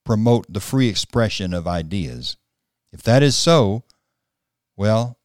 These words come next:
that's wonderful. However, my gut feeling would be that your church is atypical. Permit me to offer some anecdotal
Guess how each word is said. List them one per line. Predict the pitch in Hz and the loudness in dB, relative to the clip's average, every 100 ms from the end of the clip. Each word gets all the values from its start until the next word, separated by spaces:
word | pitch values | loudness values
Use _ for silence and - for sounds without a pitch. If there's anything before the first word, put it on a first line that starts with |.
| _ | _
that's | 104 104 | -6 -4
wonderful. | 113 139 156 - 78 82 _ - | 2 2 2 -2 -6 -10 _ -4
However, | 110 123 110 90 _ _ _ _ _ _ | 2 2 2 -4 _ _ _ _ _ _
my | 90 117 127 | -6 -2 -2
gut | 104 127 127 | 0 -2 -2
feeling | - 139 127 104 | -6 -2 -2 -2
would | 92 85 | -4 -4
be | 95 92 | -4 -4
that | 85 - _ _ _ _ _ | -6 -8 _ _ _ _ _
your | 113 127 | -4 -2
church | - 135 127 - | 0 0 0 -2
is | 95 87 - | -4 -4 -4
atypical. | 113 123 - 117 - - 58 - _ _ _ _ _ _ _ _ _ _ _ - - - - | -2 -2 -2 -4 -4 -8 -12 -18 _ _ _ _ _ _ _ _ _ _ _ -20 -20 -10 2
Permit | 147 156 185 | 4 4 2
me | 120 120 | 0 0
to | 123 | 0
offer | 113 120 110 | 0 0 -2
some | 95 98 87 - _ - | -4 -4 -6 -10 _ -6
anecdotal | 113 123 117 - 117 107 98 | 0 0 -2 -2 0 0 -4